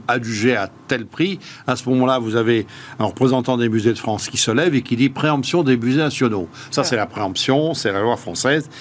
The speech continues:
Speaker 1: qui s'applique. La préemption est confirmée dans les quinze jours, normalement. Là, c'est autre chose. C'est l-, quand l'État classe un objet, c'est qu'elle considère que c'est vraiment le patrimoine national.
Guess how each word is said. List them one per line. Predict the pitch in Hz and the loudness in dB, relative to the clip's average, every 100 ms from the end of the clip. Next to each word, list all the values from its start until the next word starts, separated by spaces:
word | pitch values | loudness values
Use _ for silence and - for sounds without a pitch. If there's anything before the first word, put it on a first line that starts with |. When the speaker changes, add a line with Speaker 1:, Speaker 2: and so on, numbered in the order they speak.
| - | -14
Speaker 1:
qui | - | -4
s'applique. | 123 107 - 131 156 - - - | -2 -2 0 0 0 -6 -16 -6
La | 107 | -4
préemption | 107 101 98 - 107 95 92 | -2 -4 -4 0 0 0 -2
est | 90 90 - - - - | -2 -4 -8 -18 -20 -4
confirmée | 113 - 104 110 | -2 0 0 0
dans | 104 95 | 0 -2
les | 92 90 | -2 -2
quinze | - 98 90 | -2 -4 0
jours, | 104 123 | 2 0
normalement. | 87 80 87 101 160 220 - - - - - | -2 -4 -2 0 0 -2 -10 -18 -18 -14 0
Là, | 131 | 0
c'est | - 143 123 | 0 -4 -2
autre | 120 - | -4 -2
chose. | 117 190 170 | 2 2 2
C'est | - 139 117 | 0 2 2
l-, | 113 - - - - | 0 -6 -10 -10 -4
quand | 127 127 | -2 0
l'État | 156 131 120 | 0 0 -4
classe | - 165 - | 0 0 2
un | 127 | 0
objet, | 123 107 127 | 0 4 2
c'est | - - | 2 -6
qu'elle | 113 | -8
considère | - 113 - 120 120 | -6 -8 -2 0 0
que | - | -2
c'est | 92 | -6
vraiment | 95 123 120 | -2 0 2
le | 123 170 | 4 2
patrimoine | 143 - 120 107 | 0 -2 -4 -2
national. | 90 82 80 98 165 | -4 -6 -4 0 0